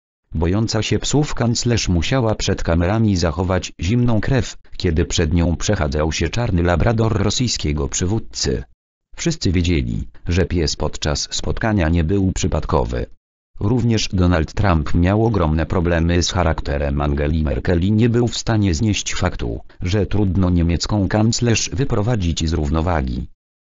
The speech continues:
Kryzys finansowy i katastrofa w Fukushimie. Szesnaście lat rządów Merkel to czas wielu kryzysów, z którymi musiała sobie radzić. Czasem lepiej, czasem gorzej,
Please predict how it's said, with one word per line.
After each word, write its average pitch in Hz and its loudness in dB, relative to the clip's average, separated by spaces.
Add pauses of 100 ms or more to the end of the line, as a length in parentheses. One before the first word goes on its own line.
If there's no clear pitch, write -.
(640)
Kryzys 87 0
finansowy 107 2
i 87 -2
katastrofa 82 -2
w - -8
Fukushimie. 71 -4 (960)
Szesnaście 101 0
lat 80 0
rządów 82 0
Merkel 78 -2
to 82 -2
czas 92 -2
wielu 113 0
kryzysów, 87 -2 (180)
z - -4
którymi 107 2
musiała 90 0
sobie 101 2
radzić. 117 -4 (500)
Czasem 147 2
lepiej, 80 0 (200)
czasem 147 2
gorzej, 73 0